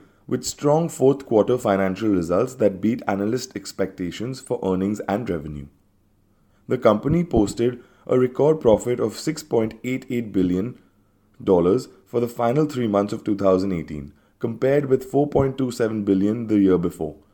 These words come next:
with revenue rising thirty percent to sixteen point six four billion dollars. Three. Chanda Kochhar sacked by I C I C I for violating code.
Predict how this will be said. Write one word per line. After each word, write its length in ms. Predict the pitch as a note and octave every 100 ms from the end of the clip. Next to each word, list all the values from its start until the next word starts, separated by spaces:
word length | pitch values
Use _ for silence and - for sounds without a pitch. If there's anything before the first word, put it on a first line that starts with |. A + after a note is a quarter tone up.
| _ _ _ -
with 200 | A#2 G#2+
revenue 380 | A2 A2+ D3+ C#3+
rising 340 | G2+ G2+ A2+
thirty 300 | A2 A#2 D3+
percent 460 | D3+ A2 G2 G2 G2
to 80 | A2
sixteen 420 | G#2 - C3 C3
point 260 | A2+ G2
six 220 | G#2 A2+ -
four 160 | G#2+
billion 340 | F#2+ F#2 F2+ E2+
dollars. 500 | D2+ D2 D2 - _ _ _ _ _ _ _ _ _ _ _ _ _ _ _ _ _ _ _ _ _ _ _ _ _ _ _ _ _ _ _ _ _ _ _
Three. 460 | - A#2+ G2 D2+ - _ _ _ _ _ _ _ _ _
Chanda 400 | - G#2+ A#2+ E3
Kochhar 520 | F3 G#2 G2+ G#2+ A2+ A#2+
sacked 400 | - A#2+ - B2+
by 100 | B2+ A2+
I 120 | G2+
C 260 | - C3+
I 80 | B2
C 260 | A#2+ - G2
I 260 | F2 G#2 A2+
for 200 | - G#2+
violating 580 | G2 G2 A2+ A#2 B2 A#2+
code. 340 | F#2 E2+ C#2+